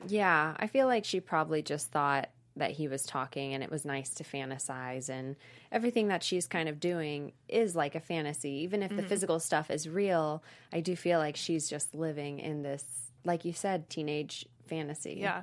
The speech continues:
Speaker 2: this teenage
Speaker 1: Mm-hmm.
Speaker 2: dream, Katy Perry style. Um, so after he tells her about, about it, at the end of that episode, he does that <laughs> weird, weird thing.
Speaker 1: Oh, that caught me so off guard. Like, I was, I was laying in bed when I was watching, and I was like, "Okay, this is,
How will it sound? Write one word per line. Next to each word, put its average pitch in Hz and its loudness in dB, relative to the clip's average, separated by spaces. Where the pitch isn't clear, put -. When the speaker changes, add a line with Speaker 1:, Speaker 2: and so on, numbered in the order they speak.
Speaker 2:
this - -14
teenage 202 0
Speaker 1:
Mm-hmm. 175 0
Speaker 2:
dream, 160 2
Katy 202 2
Perry 190 4
style. 170 2
Um, 214 12
so 254 6
after 269 10
he 240 4
tells 233 8
her 214 8
about, 190 8
about 190 8
it, 185 4
at 185 2
the 208 2
end 220 4
of 220 2
that 220 6
episode, 220 6
he 208 2
does 214 4
that - 4
<laughs> - -
weird, 240 0
weird 214 4
thing. 180 10
Speaker 1:
Oh, 147 6
that 165 6
caught 180 4
me 190 2
so 160 4
off 156 2
guard. 143 6
Like, - -4
I 180 10
was, 180 4
I 190 10
was 208 6
laying 247 6
in 214 4
bed 165 10
when 175 4
I 156 6
was 147 0
watching, 180 2
and 190 2
I 202 10
was 190 2
like, - 2
"Okay, 233 2
this 196 -4
is, 220 -4